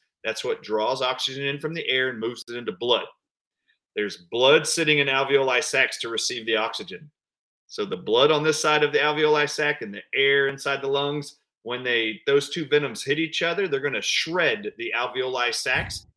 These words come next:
and you're gonna bleed internally in your lungs. And your lungs are gonna immediately start laying down scar tissue because you're gonna start drowning to death, and your lungs will develop pulmonary fibrosis or cartilage or scar tissue, and only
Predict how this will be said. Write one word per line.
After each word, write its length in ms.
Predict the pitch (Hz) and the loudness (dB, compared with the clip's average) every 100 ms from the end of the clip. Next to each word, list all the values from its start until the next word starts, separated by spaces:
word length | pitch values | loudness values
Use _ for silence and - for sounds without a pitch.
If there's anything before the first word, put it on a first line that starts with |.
| _ | _
and 80 | 120 | -6
you're 160 | 139 143 | -2 -2
gonna 140 | 107 | -4
bleed 300 | 107 135 143 | -2 -2 -2
internally 520 | 110 - 139 131 110 | -4 -6 -6 -4 -6
in 60 | 107 | -6
your 140 | 104 | -4
lungs. 420 | 110 117 104 - - _ - | -4 -4 -6 -12 -16 _ -8
And 140 | 120 | -2
your 160 | 120 113 | -2 0
lungs 320 | 123 151 151 | 0 0 -2
are 40 | |
gonna 160 | 139 123 | -2 -2
immediately 460 | 113 127 151 151 143 | -4 -2 -2 -2 -4
start 320 | - 127 123 | -4 -4 -4
laying 180 | 123 127 | -4 -2
down 220 | 120 110 | -2 -2
scar 280 | - 123 123 | -4 -2 -2
tissue 320 | 156 156 202 | -2 -4 -4
because 240 | 156 127 | -2 -2
you're 80 | 123 | -2
gonna 80 | 123 | -6
start 260 | - 127 104 | -4 -4 -2
drowning 380 | 110 110 123 | 0 0 -2
to 80 | 139 | -2
death, 200 | 147 202 - _ _ _ 117 | 0 0 -4 _ _ _ -6
and 100 | 117 | -2
your 160 | 117 | 0
lungs 340 | 120 135 - 123 | 0 0 -2 6
will 160 | 147 | 8
develop 420 | 185 151 120 120 - - _ - | 8 6 4 2 -2 -14 _ -8
pulmonary 600 | 131 135 170 165 151 165 | -6 -4 -4 0 0 0
fibrosis 960 | 165 135 131 180 123 107 104 151 151 - _ | -2 0 0 0 -2 -2 -2 -4 -4 -10 _
or 220 | - 117 - | -2 -2 -2
cartilage 500 | - 127 143 165 160 | -2 0 2 0 -2
or 60 | 180 | -2
scar 320 | - 143 120 | -2 -2 -2
tissue, 420 | 113 113 123 120 - _ _ - | -2 -4 -4 -6 -8 _ _ -4
and 220 | 113 110 - _ | -2 -2 -6 _
only 580 | 147 180 196 120 101 92 | 6 6 4 0 -4 -6